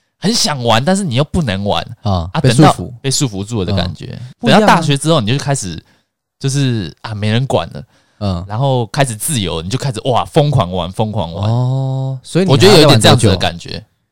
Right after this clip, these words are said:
Speaker 2: 好啊，但是你刚才讲说，小时候你被束缚住，然后如果多玩一分钟超过，
Speaker 1: 对。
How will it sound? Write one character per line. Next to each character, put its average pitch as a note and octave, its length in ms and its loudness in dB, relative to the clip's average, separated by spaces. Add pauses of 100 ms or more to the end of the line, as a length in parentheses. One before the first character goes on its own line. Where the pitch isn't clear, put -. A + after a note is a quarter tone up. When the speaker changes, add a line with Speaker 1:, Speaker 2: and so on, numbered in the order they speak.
(200)
Speaker 2:
好 - 120 -6
啊， F3+ 180 -2
但 G3+ 120 2
是 G3+ 100 2
你 C#3 180 0
刚 D#3 120 2
才 E3+ 140 4
讲 G2+ 240 -2
说， C#3 460 0 (160)
小 G#2+ 200 0
时 G#2 100 -2
候 D3 80 2
你 B2+ 100 -2
被 A2+ 100 -4
束 D3 180 -2
缚 G2+ 180 -6
住， G#2 340 -2
然 G#2+ 160 -2
后 C3+ 160 2
如 C#3+ 100 2
果 A#2 140 2 (100)
多 C#3+ 240 2
玩 G2+ 260 2
一 A2+ 60 -8
分 A2+ 240 -4
钟 G#2+ 240 -2
超 G#2+ 180 -2
过， G2+ 320 -8
Speaker 1:
对。 - 80 -20